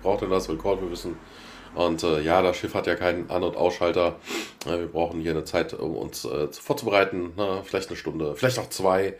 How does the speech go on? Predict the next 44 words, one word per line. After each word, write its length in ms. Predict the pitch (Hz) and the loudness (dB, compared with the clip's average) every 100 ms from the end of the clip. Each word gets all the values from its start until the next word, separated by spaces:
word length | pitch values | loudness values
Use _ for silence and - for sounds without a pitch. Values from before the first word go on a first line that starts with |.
| - | -12
Äh, 260 | 76 80 | -10 -10
Shepard 440 | - 87 76 73 - | -8 -6 -4 -4 -6
sagt 200 | 80 - | -12 -4
hier, 220 | 90 85 | -4 -2
wegen 180 | 80 82 | -6 -4
jede 180 | 117 160 | -4 -2
Minute, 300 | 107 143 127 | -4 -4 -6
die 140 | 104 | -4
wir 60 | 98 | 0
hier 100 | 95 | 2
länger 220 | 113 135 | 4 2
brauchen, 580 | 123 107 117 123 123 123 | 4 4 4 2 0 -2
ne? 260 | 110 127 127 - - - - | 0 0 -2 -10 -18 -16 -12
Desto 140 | - - | -6 4
eher 240 | 107 107 | 6 6
werden 160 | 101 98 | 4 4
wir 120 | 92 | 4
entdeckt. 420 | 85 107 113 - | 6 2 2 2
Äh, 180 | 101 90 | 2 2
wir 80 | 90 | -2
müssen 240 | 98 107 | -6 -6
diesen 180 | 92 - | -8 -6
Transmitter 640 | 104 98 - 98 92 85 | -4 -4 -4 0 0 0
jetzt 340 | 85 131 - | 0 -2 -2
abschalten. 640 | 73 78 92 92 110 117 120 - - - - - | -4 0 2 2 0 -4 -6 -10 -10 -10 -14 -10
Und 180 | 85 | -8
Caldwell 440 | - 95 80 80 80 82 - | 0 2 2 2 0 -4 -6
erkundigt 340 | - 80 80 | -6 -4 -6
sich 120 | 80 78 | -6 -6
dann, 120 | 82 - | -6 2
ob 200 | - - - _ _ | 2 2 -14 _ _
Shepard 400 | - 131 120 90 | 0 4 4 4
denn 120 | 92 | 0
eine 220 | - 92 | 0 -4
Idee 320 | 92 82 113 139 | -6 -6 -4 0
hätte. 380 | 123 120 110 - - - - - | 0 2 0 -2 -16 -20 -18 0
Hat 240 | - 247 | 2 6
er, 220 | 196 - | 6 6
hat 100 | 156 | 6
er 120 | 180 | 8
auch 120 | 139 139 | 6 6
direkt, 400 | 123 127 131 117 | 6 6 6 6
äh, 440 | 107 101 - 85 | 8 8 4 0
wird 200 | 107 - | 0 0